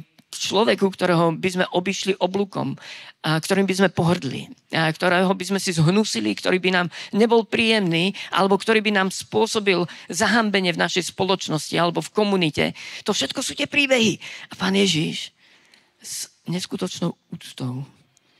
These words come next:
sa skláňa k tým ľuďom. A toto bolo, toto je jedno z tajomstiev učeníctva. To je jedno z tajomstiev, prečo tvoje a moje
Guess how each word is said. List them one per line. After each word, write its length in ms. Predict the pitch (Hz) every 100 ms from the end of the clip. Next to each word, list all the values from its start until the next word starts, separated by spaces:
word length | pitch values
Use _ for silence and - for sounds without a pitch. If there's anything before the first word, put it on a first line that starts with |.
| _ _
sa 160 | - -
skláňa 480 | - - 160 156 147
k 100 | - 143
tým 60 |
ľuďom. 480 | 143 147 139 123 156 - _ _ _ _ _ _ _ _ _ _
A 20 | -
toto 160 | 190 196
bolo, 240 | - 160
toto 240 | - 220
je 160 | - 214
jedno 80 | 220
z 160 | 196
tajomstiev 480 | - 214 208 - 240
učeníctva. 880 | 214 - 190 180 - - - - 185 - - - - -
To 80 | 208
je 80 | 214
jedno 160 | 214
z 80 | -
tajomstiev, 400 | 220 233 220 214
prečo 480 | 208 214 214 220 196 - -
tvoje 320 | 214 240 220
a 240 | - 202
moje 320 | 214 240 262